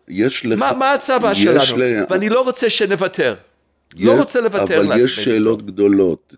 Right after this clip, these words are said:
Speaker 1: כן. אז אני מסכים איתך, שהכוונה היא לא, אה, חלילה להרוג חפים מפשע, אבל יש את הטווח הגדול של הספק. כן, הת-, הסיפור הידוע מ-, ממלחמת הקוממיות של,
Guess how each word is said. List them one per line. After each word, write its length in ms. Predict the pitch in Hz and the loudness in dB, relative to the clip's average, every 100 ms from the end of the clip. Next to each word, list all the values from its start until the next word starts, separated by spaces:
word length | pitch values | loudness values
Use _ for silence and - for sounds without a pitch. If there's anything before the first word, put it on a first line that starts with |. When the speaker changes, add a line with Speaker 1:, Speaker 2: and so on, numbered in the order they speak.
| _ | _
Speaker 1:
כן. 240 | 98 87 85 _ | -4 -2 -4 _
אז 200 | 85 98 | -8 -2
אני 100 | 107 | 0
מסכים 520 | 107 - - 107 98 | 0 -4 -6 0 2
איתך, 240 | 78 - - _ | 0 -8 -20 _
שהכוונה 880 | _ - 76 - 90 87 92 101 113 | _ -6 -6 -4 -4 0 2 2 2
היא 380 | 107 92 90 87 | 2 2 0 2
לא, 560 | 92 104 101 98 90 - 76 | 2 4 4 2 0 -6 -4
אה, 280 | 85 82 80 | 0 0 -2
חלילה 480 | - 87 90 92 87 | -4 0 2 2 0
להרוג 400 | 85 78 87 - | -2 -4 -8 -10
חפים 380 | 82 - 87 | -18 -8 -4
מפשע, 540 | 82 80 80 82 - - - - | -4 -6 -8 -8 -8 -20 -20 -14
אבל 300 | 73 80 82 | -10 -8 -2
יש 280 | 101 120 131 | 2 2 0
את 180 | - | -2
הטווח 1080 | 104 92 - _ _ _ _ - 78 131 151 | -2 -4 -8 _ _ _ _ -20 -8 -6 -6
הגדול 600 | 127 98 87 95 113 110 | -6 -6 -6 -10 -10 -12
של 260 | - 104 95 | -12 -12 -12
הספק. 680 | - 98 - 101 82 _ _ _ _ _ _ _ | -14 -18 -12 -10 -10 _ _ _ _ _ _ _
כן, 260 | 104 98 | -4 0
הת-, 220 | 87 82 104 80 - | 0 -2 -6 -6 -8
הסיפור 600 | 90 - 117 - 160 156 | -8 -6 -8 -4 2 4
הידוע 840 | 113 95 95 92 101 135 110 87 | 4 4 2 0 0 2 4 2
מ-, 320 | 82 85 82 | 0 -2 0
ממלחמת 640 | 87 90 92 87 110 117 107 | 2 4 2 0 -2 -2 -4
הקוממיות 760 | - 123 85 85 87 110 113 | -6 -2 2 4 4 4 2
של, 300 | - 90 85 | -4 -2 0